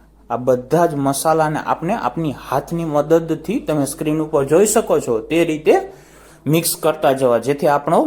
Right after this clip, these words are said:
મસાલો બધા જ પૌવામાં એડ થઈ જાય અને આપણા પૌવા એકદમ ટેસ્ટી બને, તે આપણે ખાસ ધ્યાન રાખવાનું છે. અને આ રીતે તમે સ્ક્રીન ઉપર જોઈ શકો છો તે રીતે બંને હાથની વચ્ચે રાખી અને પૌવાને મિક્સ કરી લેવા, તે ખાસ ધ્યાન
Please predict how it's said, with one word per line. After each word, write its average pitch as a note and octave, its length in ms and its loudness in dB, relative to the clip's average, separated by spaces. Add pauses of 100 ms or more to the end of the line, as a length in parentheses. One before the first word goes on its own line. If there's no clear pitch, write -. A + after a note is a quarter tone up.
(120)
મસાલો D#3+ 380 2 (140)
બધા D3 320 4
જ - 20 -6 (140)
પૌવામાં D#3+ 460 4
એડ F3 180 2
થઈ F#3+ 200 2
જાય A3 220 6
અને D#3+ 100 -2
આપણા C#3+ 340 2 (100)
પૌવા D#3+ 300 4
એકદમ G#3 260 2
ટેસ્ટી F3+ 680 0
બને, A#2+ 220 0 (1040)
તે C#3 60 -2 (120)
આપણે E3 240 2 (240)
ખાસ F3+ 320 2
ધ્યાન D3+ 280 4
રાખવાનું B2+ 460 0
છે. A2 140 -6
અને A#2+ 100 -4 (120)
આ D3+ 100 4
રીતે D#3+ 240 -4
તમે C#3+ 200 -2
સ્ક્રીન D#3+ 320 -6
ઉપર D#3 240 2
જોઈ G#3 180 4
શકો D#3+ 220 -4
છો B2+ 220 -8
તે D#3 140 4
રીતે D3 240 -2
બંને E3 280 2
હાથની D#3 440 0
વચ્ચે D3+ 320 0 (100)
રાખી F3 360 2 (160)
અને C3 140 -4 (100)
પૌવાને D3+ 360 2 (180)
મિક્સ F#3+ 220 0 (140)
કરી C#3+ 300 0
લેવા, G2 260 -4 (320)
તે G3 160 2 (120)
ખાસ B3 260 2 (240)
ધ્યાન E3+ 260 4